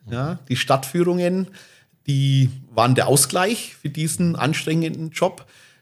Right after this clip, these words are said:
Speaker 2: Ähm, allerdings muss ich sagen, aus privaten Gründen, äh, habe ich diesen Geschäftskundenvertrieb, bin ich zwar noch, aber nicht mehr im Außendienst tätig, sondern im Innendienst, äh, vom Homeoffice aus.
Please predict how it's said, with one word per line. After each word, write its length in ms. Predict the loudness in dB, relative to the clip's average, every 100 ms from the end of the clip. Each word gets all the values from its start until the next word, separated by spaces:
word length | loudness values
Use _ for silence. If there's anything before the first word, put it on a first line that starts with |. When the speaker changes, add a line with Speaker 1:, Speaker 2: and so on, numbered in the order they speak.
| 0
Speaker 2:
Ähm, 320 | 2 2 0
allerdings 400 | 2 2 2 0
muss 140 | 2 0
ich 80 | 2
sagen, 200 | 0 2
aus 220 | 2 4
privaten 480 | 4 4 2 2 2
Gründen, 640 | 4 2 0 -2 0 -2
äh, 560 | -4 -4 -2 0 0 0
habe 180 | -2 -2
ich 140 | -6
diesen 500 | -4 -2 0 2 2
Geschäftskundenvertrieb, 960 | 2 2 2 0 -2 -4 -2 -2 0 0
bin 100 | -2
ich 160 | -4 -2
zwar 200 | -2 0
noch, 180 | 0
aber 160 | 0 0
nicht 220 | 0 0
mehr 60 | -2
im 80 | 0
Außendienst 540 | -2 -2 -4 -4 -4
tätig, 300 | -4 -4 -4
sondern 540 | -2 0 2 2 0
im 240 | -2 -4 2
Innendienst, 680 | 2 2 -2 -2 -2 -2 -2
äh, 260 | 0 0
vom 200 | 0 -2
Homeoffice 460 | 0 0 -2 -4 -2
aus. 400 | -4 -2 -4